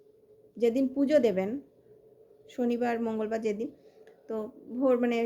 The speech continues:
সকাল সকাল এসে লাইন দিতে পারবেন। আহ, তা না হলে সকাল সকাল এসে লাইনটা দিতে পারবেন।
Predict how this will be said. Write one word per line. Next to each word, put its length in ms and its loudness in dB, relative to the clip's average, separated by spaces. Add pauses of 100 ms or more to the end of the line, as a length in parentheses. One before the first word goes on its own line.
সকাল 340 -2
সকাল 280 0 (100)
এসে 300 0
লাইন 300 2
দিতে 220 0
পারবেন। 360 -2 (640)
আহ, 240 -8 (160)
তা 160 -2
না 160 2
হলে 260 6 (1700)
সকাল 340 -2
সকাল 280 -4
এসে 200 -4
লাইনটা 360 -2
দিতে 280 -4
পারবেন। 380 -6